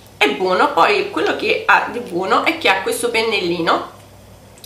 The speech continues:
si vede? Sì, facciamolo così sul nero, ecco qua,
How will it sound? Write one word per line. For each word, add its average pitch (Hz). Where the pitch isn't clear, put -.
si -
vede? 196
Sì, -
facciamolo -
così -
sul -
nero, -
ecco -
qua, -